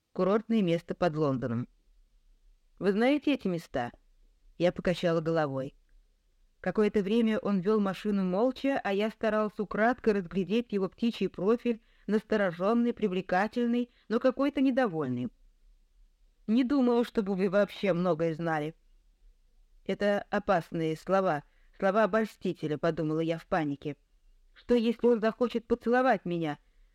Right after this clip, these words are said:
Но не так, как это сделал бы кто-нибудь из моих друзей, даже Дикий Флинт, которого все считали парнем не промах». «Так целуются только во Франции»,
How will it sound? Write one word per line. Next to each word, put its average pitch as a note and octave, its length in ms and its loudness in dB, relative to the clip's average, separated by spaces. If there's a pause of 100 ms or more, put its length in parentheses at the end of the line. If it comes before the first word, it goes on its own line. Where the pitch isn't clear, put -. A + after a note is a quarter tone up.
(140)
Но G#3+ 140 0
не B3 160 4
так, C4 300 0
как A3+ 200 -2
это A3 200 0
сделал A3+ 360 0
бы A3 140 -2
кто-нибудь A3 440 -2
из G3+ 120 -6
моих G#3+ 260 0
друзей, G#3 520 -2 (340)
даже A#3 320 2
Дикий B3 340 -2
Флинт, C4 480 2
которого G3+ 460 -2
все G#3+ 200 -2
считали G3 440 -2
парнем F3+ 420 -2
не F#3+ 80 -2
промах». D3+ 500 -2 (1120)
«Так G#3 240 0
целуются A3 540 0
только A3 340 0
во G3 140 0
Франции», D#3+ 800 -4